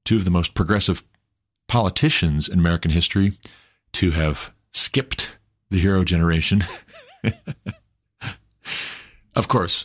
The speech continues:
of course. But then, picking back up again, prophet, nomad, hero, artist, prophet, nomad, hero.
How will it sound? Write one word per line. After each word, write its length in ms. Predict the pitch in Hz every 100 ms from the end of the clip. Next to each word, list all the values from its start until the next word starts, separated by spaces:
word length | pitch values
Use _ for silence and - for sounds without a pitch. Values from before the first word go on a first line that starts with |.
| -
of 160 | -
course. 360 | - 90 80 - _ - - - - - _ _ _ _ -
But 160 | - 120
then, 280 | 117 113 104 _ _ _ _ _
picking 260 | - - 98
back 240 | 85 87
up 140 | 87 -
again, 340 | 82 78 78 - _ _ _ _ _ _ _ _ -
prophet, 400 | 82 80 - 92
nomad, 400 | 80 76 76 -
hero, 300 | - 82 78 -
artist, 400 | 76 73 - - _ _
prophet, 440 | - 82 85 73
nomad, 380 | 92 80 78 73 _
hero. 520 | - - 135 202 240